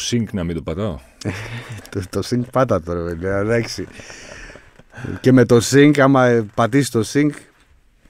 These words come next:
Speaker 2: πάλι δεν μιξάρεις. Μπορείς να μιξάρεις τέλεια και
Speaker 1: Αχα.
Speaker 2: μπορείς να κάνεις τις τέλειες μίξεις σε πολύ επαγγελματικό επίπεδο. Δηλαδή, εννοώ, κατάλαβες τι εννοώ.
Speaker 1: Μμμ.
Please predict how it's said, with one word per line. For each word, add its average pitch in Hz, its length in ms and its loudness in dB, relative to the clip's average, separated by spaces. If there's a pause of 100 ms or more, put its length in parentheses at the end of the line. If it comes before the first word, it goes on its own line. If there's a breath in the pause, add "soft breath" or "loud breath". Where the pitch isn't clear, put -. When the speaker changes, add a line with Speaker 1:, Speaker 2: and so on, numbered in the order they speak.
(140)
Speaker 2:
πάλι 143 280 6
δεν 147 200 6
μιξάρεις. 98 580 0
Μπορείς 120 300 2
να 127 100 6
μιξάρεις 117 440 2
τέλεια 147 640 4
και - 100 -20
Speaker 1:
Αχα. 117 100 -4
Speaker 2:
μπορείς 123 160 2
να 120 80 2
κάνεις 131 220 2
τις - 100 -14
τέλειες 127 380 2
μίξεις 131 580 0 (720 soft breath)
σε - 180 -6
πολύ 117 200 4
επαγγελματικό 110 640 2
επίπεδο. 85 520 2
Δηλαδή, 85 200 -2
εννοώ, 98 240 0
κατάλαβες 104 400 0
τι - 80 -6
εννοώ. 80 260 -4
Speaker 1:
Μμμ. 92 340 -6